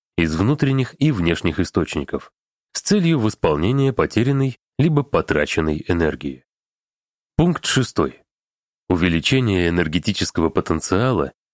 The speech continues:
это процесс увеличения вашей энергии до уровня более высокого,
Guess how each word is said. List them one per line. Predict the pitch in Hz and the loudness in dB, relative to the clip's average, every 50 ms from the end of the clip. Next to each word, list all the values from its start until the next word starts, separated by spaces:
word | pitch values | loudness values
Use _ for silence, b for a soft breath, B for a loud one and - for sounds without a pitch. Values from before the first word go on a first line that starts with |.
| _ - | _ -2
это | 95 90 - 185 | 0 0 0 2
процесс | - 101 - - - 180 160 - | 2 2 0 2 0 0 0 0
увеличения | 131 113 107 104 104 98 - 123 123 120 110 101 92 87 | 0 2 2 0 0 0 0 0 0 2 2 2 2 2
вашей | 82 85 85 - - 85 78 78 | 2 0 0 0 0 0 0 0
энергии | 78 82 101 127 123 117 117 117 117 117 | 2 0 0 0 0 0 0 0 0 0
до | 104 85 85 87 | 0 0 2 2
уровня | 113 151 156 147 135 131 131 123 | 2 2 2 0 0 0 0 0
более | 104 85 78 92 120 156 151 147 139 127 123 | -2 -2 -2 0 2 2 2 2 2 2 2
высокого, | 101 87 82 - - 127 131 - - 120 123 120 | 0 0 0 0 0 -2 0 2 0 0 0 0